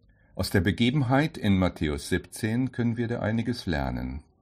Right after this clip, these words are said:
Sie beginnt mit Kritik an dem Herrn Jesus.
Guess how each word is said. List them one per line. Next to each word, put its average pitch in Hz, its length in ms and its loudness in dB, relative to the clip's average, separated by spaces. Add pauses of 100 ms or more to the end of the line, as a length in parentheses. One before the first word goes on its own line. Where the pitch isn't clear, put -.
(380)
Sie - 140 -2
beginnt 76 400 0
mit 123 180 2
Kritik - 400 -4
an 71 140 -4
dem 78 140 -2
Herrn 69 320 -2
Jesus. - 680 -8